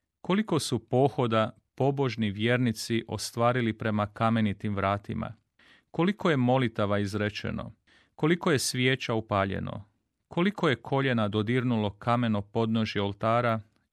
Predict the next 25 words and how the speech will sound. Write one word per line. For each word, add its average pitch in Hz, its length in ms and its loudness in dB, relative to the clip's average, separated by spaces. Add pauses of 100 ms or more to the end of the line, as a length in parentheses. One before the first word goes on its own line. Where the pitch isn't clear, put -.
i 117 80 -6
koliko 175 440 0
je 127 80 2
sklopljenih 135 680 -2
ruku 123 340 -4
bilo 117 260 0
usmjereno 110 640 -2
prema 110 320 -2
slici - 420 -6
nebeske 104 540 -2
majke? 98 520 -2 (560)
To 110 140 4
najbolje 120 440 4
pamti 127 760 0 (100)
i 110 120 2
zna 107 400 2
ona 135 440 0 (180)
kojoj 107 500 0
rado 123 360 0
pjevamo: 110 680 0 (360)
"Ti 143 220 0
znadeš 113 640 -2 (100)
najbolje 110 760 0 (240)
sve 110 360 -2
naše 98 460 -4